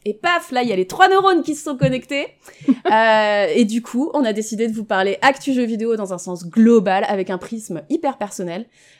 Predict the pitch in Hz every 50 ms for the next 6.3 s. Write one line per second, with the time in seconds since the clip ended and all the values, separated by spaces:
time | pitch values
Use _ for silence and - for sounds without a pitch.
0 | _ - 190 196 190 185 - - 277 302 330 302 254 240 - 220 202 - 392 349
1 | 262 247 254 277 294 - - 330 311 - - 240 220 214 - - 196 185 180 170
2 | 170 - - 294 320 339 330 - - 247 233 - 233 214 233 277 294 - 247 214
3 | 226 208 - 214 196 240 247 208 202 214 233 240 233 226 196 185 - _ _ _
4 | - 156 - - 190 190 202 220 226 220 - - - 190 - 202 196 - - -
5 | 214 - 208 175 190 185 180 - 196 208 247 269 294 262 202 185 170 170 170 170
6 | - 202 190 175 175 175